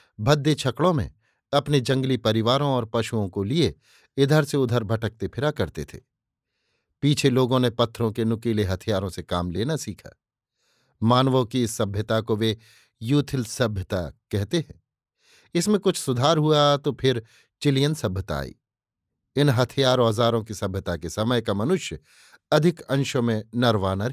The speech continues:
ही था। उसमें वास्तविक मनुष्यत्व का बीजारोपण नहीं हुआ था।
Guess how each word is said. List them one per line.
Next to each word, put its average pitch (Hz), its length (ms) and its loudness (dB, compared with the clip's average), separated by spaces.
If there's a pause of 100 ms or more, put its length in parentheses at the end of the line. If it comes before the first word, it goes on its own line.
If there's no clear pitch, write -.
ही 196 80 -2
था। - 300 -12 (840)
उसमें 165 260 2
वास्तविक 151 500 2
मनुष्यत्व 139 640 0
का 127 160 0
बीजारोपण 110 640 -2
नहीं 92 220 -2
हुआ 117 220 -2
था। - 240 -18